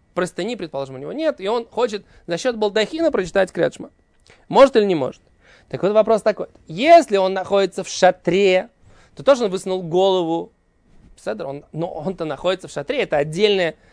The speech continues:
это невозможно смотреть как одеяло. Не можешь смотреть на балдахин как на одеяло. Но если он не находится в шатре,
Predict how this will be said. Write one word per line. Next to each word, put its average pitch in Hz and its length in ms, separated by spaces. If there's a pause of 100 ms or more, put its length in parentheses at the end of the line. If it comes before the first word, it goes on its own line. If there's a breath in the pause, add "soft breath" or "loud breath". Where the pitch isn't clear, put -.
(140)
это 175 200
невозможно 180 400
смотреть 180 260
как 147 160
одеяло. 151 560 (380)
Не 214 80
можешь 262 140
смотреть 196 220
на 170 80
балдахин 156 340
как 160 120
на 143 100
одеяло. 135 340 (420 soft breath)
Но 151 80
если 208 540 (180)
он 170 320 (380)
не 185 200
находится 240 400
в - 40
шатре, 233 540